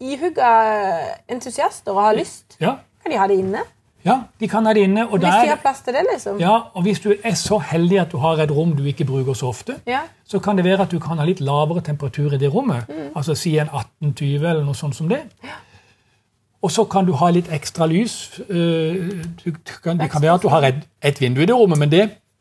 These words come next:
Speaker 2: vil ikke være nok.
Speaker 1: Nei.
Speaker 2: Så
Speaker 1: Nei, nei, så du må ha ekstra vekstlys, liksom.
Speaker 2: Du må ha litt ekstra vekstlys nå.
Speaker 1: Ja.
Speaker 2: Men senere så, men de vil strekke seg mot et lys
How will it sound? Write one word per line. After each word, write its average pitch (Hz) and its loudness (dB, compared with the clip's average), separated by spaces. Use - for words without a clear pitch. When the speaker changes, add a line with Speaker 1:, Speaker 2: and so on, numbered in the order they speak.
Speaker 2:
vil 170 2
ikke 143 0
være 135 4
nok. - -6
Speaker 1:
Nei. 247 -6
Speaker 2:
Så 160 -4
Speaker 1:
Nei, 277 0
nei, 247 -2
så 240 -8
du 247 -6
må 269 -4
ha 254 2
ekstra 240 -2
vekstlys, 185 -4
liksom. - -10
Speaker 2:
Du 156 -2
må 165 2
ha 170 6
litt 170 4
ekstra 143 0
vekstlys 123 -4
nå. 107 -10
Speaker 1:
Ja. 104 0
Speaker 2:
Men 160 2
senere 156 0
så, 254 0
men 160 -2
de 180 4
vil 226 2
strekke 151 -4
seg 160 -2
mot 143 0
et 131 -4
lys 165 0